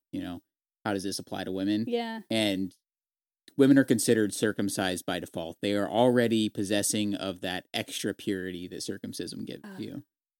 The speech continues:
Speaker 1: Extra pure.
Speaker 2: Good, good.
Speaker 1: Which you kinda see come up a lot in Christianity too, and just in American culture throughout history, of the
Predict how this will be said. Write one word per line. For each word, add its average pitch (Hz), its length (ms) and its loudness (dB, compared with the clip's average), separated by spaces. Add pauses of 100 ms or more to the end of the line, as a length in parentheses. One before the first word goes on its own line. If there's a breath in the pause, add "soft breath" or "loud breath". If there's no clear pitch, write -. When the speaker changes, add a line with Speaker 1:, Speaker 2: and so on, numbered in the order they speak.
(440)
Speaker 1:
Extra - 340 -8
pure. - 300 -16
Speaker 2:
Good, - 380 -12 (400)
good. - 280 -16 (220)
Speaker 1:
Which 110 240 0
you 107 80 0
kinda 120 200 4
see 110 180 2
come 101 200 -2
up 95 180 -4
a - 40 -8
lot 92 360 -4
in 92 360 -4
Christianity 92 600 -2
too, 92 280 -6
and 90 260 -10
just - 220 -8
in 87 60 -8
American 92 460 -6
culture 92 440 -6
throughout 101 300 -6
history, 104 380 -4
of 95 160 -10
the 95 100 -14